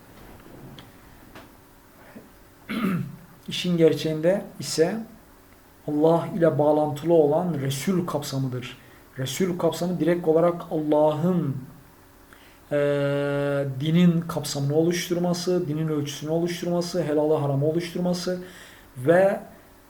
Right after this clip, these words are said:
ümmetin, yani Allah'ın dinini kabul eden,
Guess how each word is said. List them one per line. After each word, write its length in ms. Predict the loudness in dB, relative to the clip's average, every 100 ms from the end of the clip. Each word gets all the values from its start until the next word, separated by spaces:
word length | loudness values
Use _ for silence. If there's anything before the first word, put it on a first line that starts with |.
| -10 0
ümmetin, 800 | 2 4 2 2 -2 -2 -2 -2
yani 240 | 0 0
Allah'ın 760 | 0 0 2 2 4 2 2 0
dinini 500 | 0 2 2 2 0
kabul 260 | 0 6
eden, 360 | 6 6 0